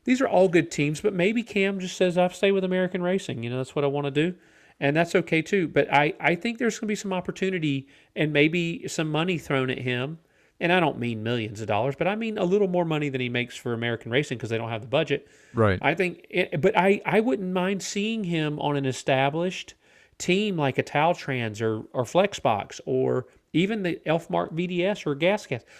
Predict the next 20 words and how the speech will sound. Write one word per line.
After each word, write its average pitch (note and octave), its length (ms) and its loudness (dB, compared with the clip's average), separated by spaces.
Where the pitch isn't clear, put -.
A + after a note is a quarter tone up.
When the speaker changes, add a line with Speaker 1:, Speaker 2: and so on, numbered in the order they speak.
Speaker 1:
Those E3+ 200 4
teams D4 260 -4
know A#3 120 -2
what G#3+ 140 0
they're F3+ 120 2
doing. C#3+ 400 0
And C3+ 280 2
I, D3 240 0
I B2 160 4
would F3+ 160 2
love C3 180 0
to D3 60 -8
see F#3+ 240 -4
him F3 220 -2
do F#3 160 -2
that. C#3 220 0
I, B2+ 120 0
that C#3 120 6
would D3 100 0
just, F3+ 200 -2